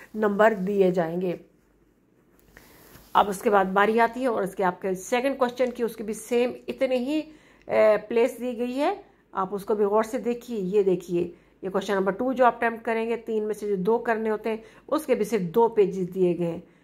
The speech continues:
तो मेरे ख्याल है, उम्मीद है आपको जो है ना बात अच्छी तरह समझ आ गई होगी कि आपने अब, अब आंसर जो बहुत बड़े बड़े बच्चों ने याद किए होंगे,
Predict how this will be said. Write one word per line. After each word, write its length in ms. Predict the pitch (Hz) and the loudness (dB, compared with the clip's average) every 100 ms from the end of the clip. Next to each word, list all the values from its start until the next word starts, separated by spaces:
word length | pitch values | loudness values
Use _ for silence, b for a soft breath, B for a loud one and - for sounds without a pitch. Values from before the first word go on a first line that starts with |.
| b - | b -8
तो 60 | 190 | -2
मेरे 200 | 196 202 | -2 0
ख्याल 180 | 214 | 0
है, 60 | 214 | 0
उम्मीद 340 | 214 220 254 | 0 0 2
है 60 | 240 | 4
आपको 320 | 220 214 233 | 4 2 -2
जो 100 | 220 | -2
है 60 | 214 | -2
ना 60 | |
बात 240 | 208 196 202 | -2 -4 -4
अच्छी 160 | 202 208 | -8 -8
तरह 120 | 202 | -8
समझ 320 | 196 196 190 | -6 -4 0
आ 160 | 208 220 | 0 0
गई 180 | 226 247 | -2 -2
होगी 320 | 240 240 254 254 B B | -2 -4 -8 -12 B B
कि 60 | 214 | -2
आपने 300 | 202 202 208 | 0 0 -2
अब, 120 | 202 | -2
अब 140 | 190 - | -4 -2
आंसर 380 | 208 220 240 196 | -2 -2 -4 -2
जो 120 | 190 | -2
बहुत 360 | 175 175 269 262 | -2 0 0 2
बड़े 200 | 220 220 | 0 2
बड़े 180 | 220 214 | 0 0
बच्चों 300 | 214 220 214 | -2 -4 -4
ने 160 | 220 220 B B | -4 -8 B B
याद 360 | 185 202 220 220 - | 0 6 6 4 -2
किए 320 | 220 214 220 | -2 0 0
होंगे, 360 | 214 220 226 | -2 -2 -4